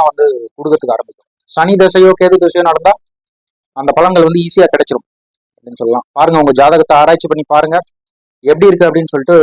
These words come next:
டவுட் ஏதாவது இருந்த-, இருந்தது அப்படின்னா கமெண்ட்ல சொல்லுங்க. நீங்க வந்து நம்ம சேனலுக்கு நியூ அப்படின்னா சப்ஸ்கிரைப் பண்ணுங்க, லைக் பண்ணுங்க, கமெண்ட் பண்ணுங்க, ஷேர் பண்ணுங்க. உங்களுக்கு ஆஸ்ட்ராலஜி கன்சல்டேஷன் வேணும் அப்படின்னா WhatsApp பண்ணுங்க.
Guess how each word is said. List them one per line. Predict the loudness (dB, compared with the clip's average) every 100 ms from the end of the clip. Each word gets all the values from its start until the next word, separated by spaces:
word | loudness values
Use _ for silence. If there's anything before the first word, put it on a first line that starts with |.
| 2
டவுட் | 0 0 2
ஏதாவது | 2 2 2
இருந்த-, | 0 0 0 -2
இருந்தது | -10 -4 0 0
அப்படின்னா | 0 -2
கமெண்ட்ல | 0 -2 -2
சொல்லுங்க. | 0 0 0 -2 -4 _ _ _ _ _ _ _ -8
நீங்க | -2 0
வந்து | 0
நம்ம | 0 0
சேனலுக்கு | 0 0 -2 -2
நியூ | 0
அப்படின்னா | 2 0 -2 -6 -8 _ _ _ _ _
சப்ஸ்கிரைப் | -4 -2 0 0
பண்ணுங்க, | 0 0 0 2 2 2
லைக் | 0 -2
பண்ணுங்க, | -8 -4 -2
கமெண்ட் | -2 -4 -4
பண்ணுங்க, | -8 -8 -8
ஷேர் | -4 -2 0
பண்ணுங்க. | -2 -6 -6 -8 _ _ _ -10
உங்களுக்கு | -6 0
ஆஸ்ட்ராலஜி | 0 0 0 0 0
கன்சல்டேஷன் | -4 -2 -2 0 -2 -2 -2
வேணும் | 0 2
அப்படின்னா | 0 0 -2 0
WhatsApp | 0 0 -4
பண்ணுங்க. | -6 -14